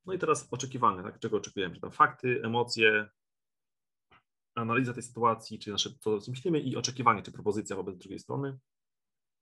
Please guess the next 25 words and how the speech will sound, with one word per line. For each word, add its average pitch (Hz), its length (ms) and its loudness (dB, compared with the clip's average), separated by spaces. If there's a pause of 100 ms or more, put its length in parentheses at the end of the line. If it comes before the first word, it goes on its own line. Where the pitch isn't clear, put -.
(540)
Na 107 80 -10
przykład 107 460 -2 (800)
mamy 156 160 8
tu 139 100 8
trzy 139 140 6
propozycje. 104 460 0
Nie - 260 -12
wiem, 101 80 -6
widzę 127 140 0
tu 131 60 -8
trzy - 200 6
rozwiązania. 98 560 2 (2000)
I 123 60 -2
dać 147 200 8
człowiekowi 135 360 4
opcję. 90 360 2 (480)
Pierwsza, 131 360 6 (100)
pierwsza 113 240 8
opcja. 101 220 2
Zamykamy 117 340 2
projekt 120 200 -4
tak, 107 100 -8
jak 101 100 -12
jest - 280 -4 (160)
i 101 400 -8